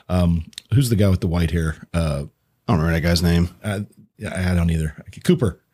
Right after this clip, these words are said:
Speaker 2: Oh, Anderson Cooper?
Speaker 1: Yeah, Anderson Cooper. Uh, <laughs> com-,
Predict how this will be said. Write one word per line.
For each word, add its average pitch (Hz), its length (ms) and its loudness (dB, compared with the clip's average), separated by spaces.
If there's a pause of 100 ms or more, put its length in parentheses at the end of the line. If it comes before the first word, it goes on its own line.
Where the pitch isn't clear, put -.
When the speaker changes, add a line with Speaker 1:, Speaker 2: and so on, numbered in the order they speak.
(640)
Speaker 2:
Oh, 113 140 2
Anderson 113 320 -2
Cooper? 123 320 2
Speaker 1:
Yeah, 131 160 2
Anderson 113 400 0
Cooper. 87 320 -2 (340)
Uh, 101 340 2 (400)
<laughs> - 540 -4
com-, 175 280 2